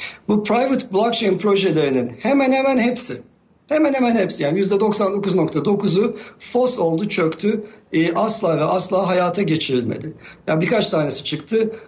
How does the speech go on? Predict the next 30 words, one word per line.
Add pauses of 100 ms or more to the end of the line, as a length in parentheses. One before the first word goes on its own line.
(120)
Bir
tanesi
de
işte
Rusya'da
çıkan
bir
sistem.
Onun
arkasında
da
benim
yazdığım
protokol
vardı.
Waves
N
G
üzerinde (240)
Burger
King'in
yaptığı, (320)
e,
bir
sistem
çıkmıştı.
Onun
dışında
benim
bildiğim